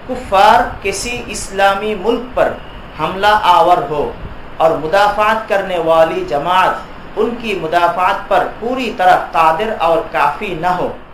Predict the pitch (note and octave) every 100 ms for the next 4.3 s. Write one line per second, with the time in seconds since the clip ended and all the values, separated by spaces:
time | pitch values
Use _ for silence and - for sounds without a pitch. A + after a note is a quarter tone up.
0 | - B3 - C#4 - E3 F#3+ - - D#3+
1 | F#3+ A3 - - D3+ E3 G#3 G#3+ E3 D#3+
2 | F#3+ G3 A3 A3 F3 A3 - E3+ E3 F#3+
3 | G3 F#3+ F#3 D#3 D#3 E3+ E3+ E3+ F#3+ D#3+
4 | F3 E3+ E3+